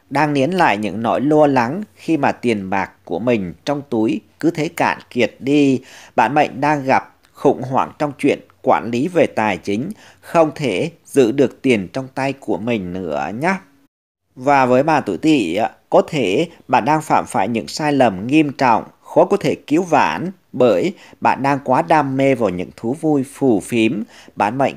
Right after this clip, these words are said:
cần phải cân nhắc lại những quyết định của mình, bạn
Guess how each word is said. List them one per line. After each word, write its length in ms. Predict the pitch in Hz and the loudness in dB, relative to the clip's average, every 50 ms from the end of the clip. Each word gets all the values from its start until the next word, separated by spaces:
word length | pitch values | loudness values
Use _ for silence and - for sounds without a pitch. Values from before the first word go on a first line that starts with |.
| - _ | -6 _
cần 180 | - 120 98 | -2 -2 -2
phải 220 | 85 - 101 78 69 | -4 -4 -6 -6 -6
cân 340 | - _ - 147 143 139 147 | -6 _ 0 0 0 2 0
nhắc 200 | 180 196 - 165 | 0 0 2 2
lại 160 | 143 113 92 | 2 2 2
những 200 | 107 104 78 73 - _ | 0 -2 -4 -6 -10 _
quyết 280 | - 208 208 - _ - | -4 -4 -4 -4 _ 2
định 220 | 139 123 92 78 - - _ | 2 2 2 0 -4 -16 _
của 220 | - 87 78 65 | -8 -6 -6 -6
mình, 380 | 69 117 127 131 117 95 90 87 | -4 0 0 0 0 0 -2 -4
bạn 140 | 90 87 | -6 -6